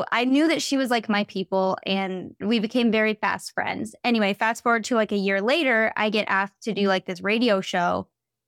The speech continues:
you know, that they do that thing, like, "What could you talk about forever if you had a microphone?" I was like, "Well,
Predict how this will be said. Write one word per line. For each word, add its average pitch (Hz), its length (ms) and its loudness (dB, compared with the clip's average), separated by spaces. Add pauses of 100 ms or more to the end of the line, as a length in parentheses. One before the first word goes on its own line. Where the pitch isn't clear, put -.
(220)
you 254 140 4
know, 196 180 2
that 208 220 -2
they 214 140 0
do 202 180 0
that 190 240 -2
thing, 202 160 0
like, 185 180 -2
"What 208 160 -2
could 233 120 -4
you 226 120 0
talk 233 220 -4
about 220 260 -2
forever 226 420 0
if 190 160 -4
you 196 260 0
had 190 220 -4
a 208 40 0
microphone?" 220 420 -2
I 180 40 -6
was 175 80 -10
like, 170 180 -8
"Well, - 240 -14